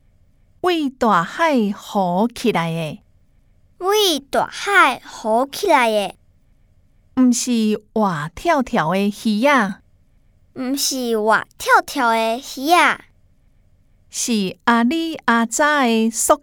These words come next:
Speaker 1: 胶袋仔。
Speaker 2: 是阿里阿早的塑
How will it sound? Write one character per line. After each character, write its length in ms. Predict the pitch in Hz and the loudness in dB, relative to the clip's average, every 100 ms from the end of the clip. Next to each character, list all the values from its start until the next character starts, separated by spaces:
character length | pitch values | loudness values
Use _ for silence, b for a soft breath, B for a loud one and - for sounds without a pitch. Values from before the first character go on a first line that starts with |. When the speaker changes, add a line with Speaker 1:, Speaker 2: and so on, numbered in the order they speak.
| - | 0
Speaker 1:
胶 240 | 220 214 | 0 0
袋 280 | 214 214 226 | 0 0 2
仔。 360 | 285 233 202 _ _ _ _ _ _ _ _ | 2 2 -2 _ _ _ _ _ _ _ _
Speaker 2:
是 460 | - - 269 226 - - | -12 -8 -6 -6 -8 2
阿 160 | 262 | 2
里 340 | 294 349 349 - | 2 0 0 -2
阿 140 | - 254 | -2 -2
早 200 | - 302 | 2 4
的 420 | 302 262 247 269 | 4 4 0 -2
塑 200 | - | -6